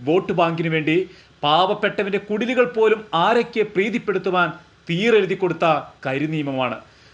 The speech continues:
മുനമ്പൻ ജനതയോടൊപ്പം ക്രിസ്തുമസിന് ഞങ്ങളുടെ ഇടവക വൈദികരും ഞങ്ങൾക്ക് വേണ്ടി സ്വരമാകുന്ന ഞങ്ങളുടെ വിജയം ആഗ്രഹിക്കുന്ന മറ്റ് വൈദികരും സന്യസ്തരും മറ്റ് ഇടവക സമൂഹവും ഹൈന്ദവ സഹോദരങ്ങളും നിരാഹാരം ഇരിക്കുമ്പോൾ, ഞങ്ങളൊന്നും ഒറ്റയ്ക്കല്ല എന്നതിൻ്റെ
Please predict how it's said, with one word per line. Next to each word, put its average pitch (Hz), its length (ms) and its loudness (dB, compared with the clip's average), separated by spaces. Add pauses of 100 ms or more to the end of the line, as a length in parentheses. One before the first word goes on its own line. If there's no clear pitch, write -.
(220)
മുനമ്പൻ 151 400 2
ജനതയോടൊപ്പം 214 580 2
ക്രിസ്തുമസിന് 214 540 -2
ഞങ്ങളുടെ 202 260 -2
ഇടവക 180 300 2
വൈദികരും 208 440 0 (320)
ഞങ്ങൾക്ക് 185 320 -4
വേണ്ടി 202 220 0
സ്വരമാകുന്ന 220 580 2
ഞങ്ങളുടെ 190 300 -2
വിജയം 202 260 -2 (140)
ആഗ്രഹിക്കുന്ന 165 480 0 (520)
മറ്റ് 139 300 -2
വൈദികരും 196 500 2
സന്യസ്തരും 196 540 -2 (320)
മറ്റ് 165 260 -2
ഇടവക 190 240 2 (140)
സമൂഹവും 185 480 0 (340)
ഹൈന്ദവ 208 380 2 (100)
സഹോദരങ്ങളും 185 580 0 (280)
നിരാഹാരം 180 560 2
ഇരിക്കുമ്പോൾ, 160 440 -2 (460)
ഞങ്ങളൊന്നും 185 680 2 (180)
ഒറ്റയ്ക്കല്ല 202 460 0 (240)
എന്നതിൻ്റെ 170 340 -2